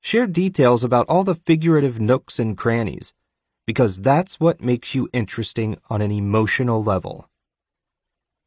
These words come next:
The one-to-one-to-one method.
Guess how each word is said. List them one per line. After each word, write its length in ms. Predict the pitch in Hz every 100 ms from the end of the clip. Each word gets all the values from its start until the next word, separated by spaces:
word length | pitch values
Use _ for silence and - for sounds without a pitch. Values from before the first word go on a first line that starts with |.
| _ _ _ _ _ _ _ _ _ _ _ 117
The 200 | 123 104
one-to-one-to-one 1900 | 104 135 160 170 165 - 120 101 104 113 113 123 - - 135 113 104 90
method. 440 | 85 82 - -